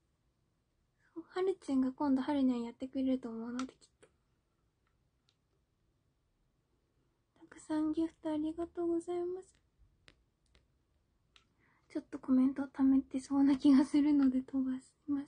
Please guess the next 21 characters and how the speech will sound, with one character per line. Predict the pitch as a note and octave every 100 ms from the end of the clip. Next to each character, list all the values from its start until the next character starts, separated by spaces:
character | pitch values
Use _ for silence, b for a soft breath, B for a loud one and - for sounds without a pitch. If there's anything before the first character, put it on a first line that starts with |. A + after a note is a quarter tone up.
| -
す |
ね。 | C4 B3+ - _ _ _ _ _ _ _ _ _ _ _ _ _ _ _ _ _ _ _ _ _ _ _
そ | E4+
っ |
か、 | E4
六 | C#4 C#4+ - B4+
も | A4
公 | D#4 C#4+
演 | D4
あ |
る | C4+
の | B3+ B3
か。 | C4+ C#4
じ | C#4
ゃ |
あ | C4+
五 | B3+ C4 C#4 - _ _ _ _
か | B3+
な。 | A3+ A3+ A3 _ _ _ _ _ _ _ _ _ _ _ b b b b b b b _ _ _ _ _ _ _ _ _ _ _ _ _ _ _
五 | C#4+
月 | D4 D4